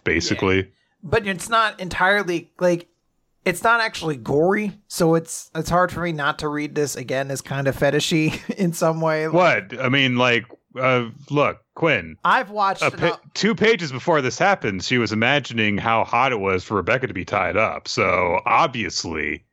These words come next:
Speaker 1: Yeah.
Speaker 2: this can't be sexual at all. We did, we did the sexual thing before this. This is the serious part.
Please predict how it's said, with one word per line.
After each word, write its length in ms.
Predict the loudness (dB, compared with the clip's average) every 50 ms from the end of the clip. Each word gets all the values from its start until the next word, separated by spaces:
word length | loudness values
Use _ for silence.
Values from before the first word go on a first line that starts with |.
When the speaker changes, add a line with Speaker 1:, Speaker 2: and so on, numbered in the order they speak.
| _ -14
Speaker 1:
Yeah. 200 | -12 -12 -8 -4 -2
Speaker 2:
this 160 | -2 -2 -2
can't 300 | -2 0 0 0 0 -2
be 100 | -4 -4
sexual 460 | -2 -2 -4 -4 -4 -6 -4 -4 -2
at 80 | -2 -2
all. 320 | -2 -4 -6 -10 -14 _ _ _ _ -2
We 80 | -2 0
did, 80 | 0 0 0
we 140 | 0 0 2
did 220 | 0 0 -2 -2
the 60 | -6
sexual 440 | -4 -2 -2 -2 -2 -2 -2 -2 -2
thing 380 | -2 0 0 0 0 -2 -4 -6
before 640 | -6 -8 -8 -12 -6 -2 0 2 2 4 2 2
this. 300 | 0 -4 -10 -14 -14 -8
This 200 | -4 -4 -4 -2
is 120 | -4 -6 -8
the 100 | -6 -4
serious 560 | -4 -2 0 0 2 2 2 0 0 -2 -6
part. 460 | -6 -6 -6 -4 -4 -6 -6 -8 -12